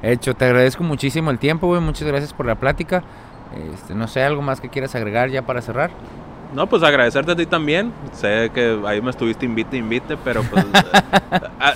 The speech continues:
Speaker 2: uno, uno de mis ideales es, es buscar también a veces los timings de ciertas
Speaker 1: Sí, claro.
Speaker 2: cosas. Y cuando empezaste con esto, la verdad no era mi timing,
Speaker 1: Ujú.
Speaker 2: eh,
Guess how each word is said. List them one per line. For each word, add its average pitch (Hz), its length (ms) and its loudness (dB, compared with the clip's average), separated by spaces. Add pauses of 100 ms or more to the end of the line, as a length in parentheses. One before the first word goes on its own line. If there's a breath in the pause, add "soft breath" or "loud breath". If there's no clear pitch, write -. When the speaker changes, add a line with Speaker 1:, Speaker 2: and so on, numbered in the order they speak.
(140)
Speaker 2:
uno, 190 340 6
uno 170 220 4
de 196 60 4
mis 185 200 2
ideales 147 460 4
es, 151 220 -4
es 131 200 0
buscar 143 400 -2
también 139 360 -2
a 139 60 2
veces 135 260 -2
los 120 200 -4
timings 127 380 0
de 113 80 -2
ciertas 107 280 -4
Speaker 1:
Sí, 135 80 0
claro. 117 260 4
Speaker 2:
cosas. 95 180 -8
Y 95 160 -6
cuando 107 500 2
empezaste 110 500 0
con 123 180 -4
esto, 147 240 -2
la 135 80 0
verdad 110 220 -2
no 117 120 -6
era 117 140 -2
mi 107 120 -8
timing, 123 420 -2
Speaker 1:
Ujú. 143 580 -4
Speaker 2:
eh, 95 160 -2